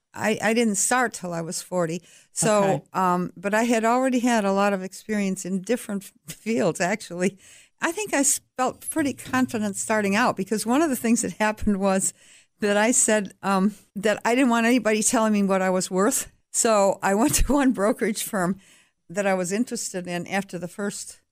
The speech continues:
Speaker 1: first firm failed. And I, and I was going on and on like that. And I was saying, you know, because the first firm I was only doing research. But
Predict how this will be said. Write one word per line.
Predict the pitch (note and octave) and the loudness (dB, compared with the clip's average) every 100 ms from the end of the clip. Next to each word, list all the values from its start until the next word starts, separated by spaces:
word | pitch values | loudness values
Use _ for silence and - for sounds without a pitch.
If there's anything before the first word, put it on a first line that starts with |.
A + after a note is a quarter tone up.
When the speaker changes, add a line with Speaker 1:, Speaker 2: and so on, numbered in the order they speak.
| - | -8
Speaker 1:
first | G3+ G3 | -4 -4
firm | - F#3 F3+ E3+ - _ _ | -4 -4 -4 -4 -10 _ _
failed. | F#3+ F3+ E3 F3+ - _ | -4 -2 -2 -4 -8 _
And | G#3 G#3+ | -2 2
I, | G3 F#3+ | 2 0
and | G#3 | 0
I | G3+ | 2
was | G3 F#3+ | 2 2
going | G3+ F#3+ | 0 2
on | F#3 F3+ | 2 2
and | F3+ | 2
on | F#3+ D#3+ | 0 0
like | D3+ | -4
that. | - D3+ - | -8 -8 -6
And | E3 | -2
I | |
was | F3 | -2
saying, | - G3 E3+ | -2 -4 -2
you | D#3+ | -4
know, | F3 - | -8 -8
because | F#3+ A3 | -4 -4
the | G3+ | -2
first | - C#4 - | 0 0 0
firm | G#3 F3+ | 0 0
I | E3+ | 0
was | E3 | 0
only | E3+ E3+ | 0 0
doing | E3 D#3 D#3+ | -2 -4 -4
research. | F3 - E3+ - - | -6 -6 -12 -18 -8
But | F#3 F3+ | -4 -4